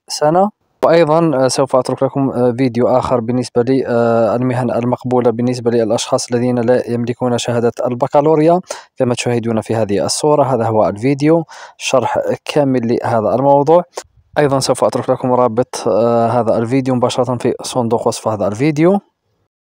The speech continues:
إذن هذا كل شيء فيما يخص موضوع فيديو اليوم. شرحت لكم، آه، طريقة التسجيل والتقديم في القرعة العشوائية الأمريكية، شرح كامل بالنسبة للشخص، آه، العازب،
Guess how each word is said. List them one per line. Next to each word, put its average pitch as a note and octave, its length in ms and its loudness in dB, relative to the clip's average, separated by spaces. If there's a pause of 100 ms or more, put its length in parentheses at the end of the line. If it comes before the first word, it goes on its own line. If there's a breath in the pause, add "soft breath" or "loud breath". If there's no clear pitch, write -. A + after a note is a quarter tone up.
(180)
إذن D3+ 240 2
هذا C3+ 200 4
كل A2+ 200 -2
شيء G#2 180 -2
فيما A2 200 -2
يخص G#2+ 300 -4
موضوع G2+ 300 -2
فيديو F#2+ 440 -6
اليوم. C3+ 280 0
شرحت - 340 -4
لكم، B2 340 -2 (100)
آه، A2 220 -2
طريقة G#2+ 440 -4
التسجيل G#2 420 -4
والتقديم G#2 520 -6
في G2+ 220 -4
القرعة G2+ 300 -4
العشوائية G2+ 600 -4
الأمريكية، A2 600 -4
شرح A2 380 -6 (100)
كامل A2+ 240 -4
بالنسبة G#2 640 -8 (600 loud breath)
للشخص، - 680 -4
آه، G2 280 -2
العازب، B2+ 540 0